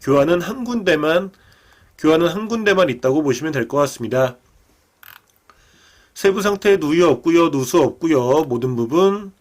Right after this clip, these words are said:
양호 받고 있는 올양호 등급의 차량입니다. 차량 외관 블랙 바디 들어가 있고요.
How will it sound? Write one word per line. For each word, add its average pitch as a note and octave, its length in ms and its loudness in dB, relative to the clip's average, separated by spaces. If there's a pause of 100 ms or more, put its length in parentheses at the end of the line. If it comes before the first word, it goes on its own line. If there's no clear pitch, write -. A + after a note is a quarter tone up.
(120)
양호 B2 380 0
받고 F3 280 0
있는 E3+ 440 0
올양호 C#3 440 0
등급의 B2+ 460 0
차량입니다. C3 720 -2 (1120)
차량 G#3 320 0
외관 E3+ 420 4
블랙 E3 400 0
바디 D#3+ 440 2
들어가 B2 320 0
있고요. C3 720 -2